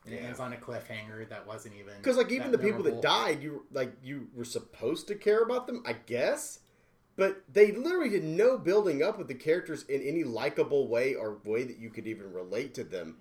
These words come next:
Speaker 1: Mm-hmm.
Speaker 2: Like, literally, even, like, the main, you know, character, she, it's not that she's unlikable. She's just not any kind of likable. Like, it's,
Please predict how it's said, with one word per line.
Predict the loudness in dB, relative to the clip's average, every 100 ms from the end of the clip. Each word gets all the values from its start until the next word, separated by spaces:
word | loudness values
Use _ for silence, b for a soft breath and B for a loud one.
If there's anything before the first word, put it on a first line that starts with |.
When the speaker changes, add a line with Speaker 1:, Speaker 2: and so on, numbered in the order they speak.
| -20
Speaker 1:
Mm-hmm. | -20 -20 -10
Speaker 2:
Like, | -4 -2
literally, | 6 8 10 10 6
even, | 0 0 0 0
like, | -2 -2
the | -2
main, | -2 0 0 -2 -4 -6 -10 _ _ _ _ _ _ -20 _ -20 -20 -14
you | -4
know, | -2 -4
character, | -4 -2 -2 0 -4 -4
she, | -6 -8 -8 -8 -14 _ _ _ _ _ _ _ _ _ _
it's | -6 -2
not | 0
that | 0
she's | -4 -10
unlikable. | -6 -4 0 -2 -2 0 -2 -2 b b b b _
She's | -4 -2
just | 0 -2
not | 0 2 4
any | 4 4 2
kind | 0 0
of | 0
likable. | -2 -4 -4 -8 -8 -2
Like, | 0 0 0
it's, | -2 -6